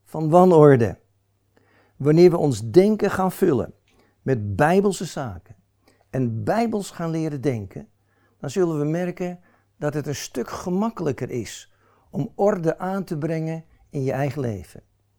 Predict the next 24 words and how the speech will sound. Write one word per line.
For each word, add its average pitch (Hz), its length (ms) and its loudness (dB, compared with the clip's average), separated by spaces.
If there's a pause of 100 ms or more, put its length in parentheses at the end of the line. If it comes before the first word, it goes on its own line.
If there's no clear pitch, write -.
(640)
Iemand 175 480 -4 (180)
vroeg 180 280 -2
eens 151 140 -4
aan 151 80 0
mij: 139 400 -4 (1400)
"Als 131 180 -6
je 139 100 -2
dit 180 220 2
werk 170 280 0
doet, - 380 -4
is 135 140 -8
het 143 100 -8
zeker 143 280 -2
wel 123 120 -4
heel 151 200 -2
makkelijk 139 540 -8
om 120 140 -2
lang 123 220 -4
te 117 100 -14
bidden?" 107 280 -10 (1300)
En - 80 -8
mijn 135 200 -4
antwoord 180 440 -4
was: 151 420 -10